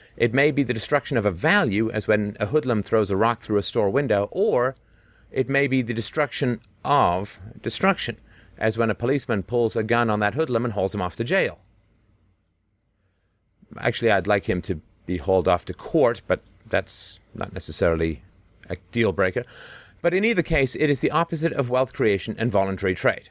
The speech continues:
Yes, the non-aggression principle is the non-initiation of force. You can respond to force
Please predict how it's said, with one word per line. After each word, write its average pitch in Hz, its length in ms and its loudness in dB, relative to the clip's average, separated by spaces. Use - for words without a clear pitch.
Yes, - 300 -2
the 104 80 -4
non-aggression 143 540 0
principle 127 420 0
is 113 140 -2
the 123 80 2
non-initiation 110 760 0
of 110 60 -4
force. 110 360 2
You 95 160 0
can 104 260 0
respond 98 400 -2
to 87 60 -12
force 95 400 0